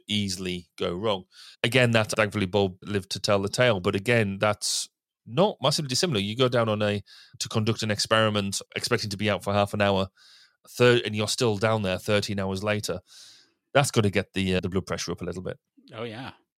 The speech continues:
Speaker 2: I can
Speaker 1: Um,
Speaker 2: imagine.
Speaker 1: it would
Speaker 2: Yeah.
Speaker 1: be interesting in our discussion if we could have got Bob on to sort, to talk us through what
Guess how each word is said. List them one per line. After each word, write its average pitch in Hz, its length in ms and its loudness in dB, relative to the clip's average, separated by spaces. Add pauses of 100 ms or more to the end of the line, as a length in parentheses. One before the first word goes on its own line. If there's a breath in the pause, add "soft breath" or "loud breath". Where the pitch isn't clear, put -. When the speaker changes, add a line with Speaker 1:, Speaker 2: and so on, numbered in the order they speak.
(160)
Speaker 2:
I - 40 4
can 131 100 2
Speaker 1:
Um, 104 80 2
Speaker 2:
imagine. 120 320 0 (1400 loud breath)
Speaker 1:
it 131 60 6
would 127 80 6
Speaker 2:
Yeah. 143 100 10
Speaker 1:
be - 40 8
interesting 156 320 2 (180)
in 117 120 -2
our 113 120 0
discussion 95 640 -2 (560 loud breath)
if 117 220 0
we 110 100 -2
could - 160 -2
have 101 100 -4
got 104 240 -2
Bob 104 200 0
on 104 240 2
to 98 120 -8
sort, 90 380 -4
to 101 100 -6
talk 101 240 -2
us 95 120 -8
through 101 200 -2
what 98 260 0